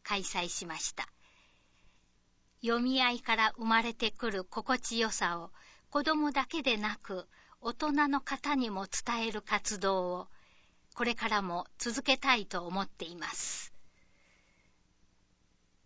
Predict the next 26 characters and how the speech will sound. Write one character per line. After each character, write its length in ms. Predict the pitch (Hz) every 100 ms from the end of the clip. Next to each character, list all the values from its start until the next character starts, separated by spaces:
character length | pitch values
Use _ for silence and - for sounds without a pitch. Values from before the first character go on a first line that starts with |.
| -
展 260 | 311 302 285
示 120 | 277
さ 200 | - 247
れ 140 | 269
て 220 | 262 269 262
い 100 | 247
る 140 | 254
本 340 | - 269 247
の 220 | 196 190 202
間 440 | 220 208 196 196
を 220 | 190 196 -
数 320 | - 285 285
人 260 | 262 262 247
の 100 | 254
人 260 | - - 226
が 220 | 190 - 233
見 140 | 277
て 140 | 254
回 340 | 208 190 190 196
っ 20 |
て 180 | - 190
い 140 | 185
る 80 | 185
写 180 | - 185
真 400 | - 208 185 185
が 180 | 202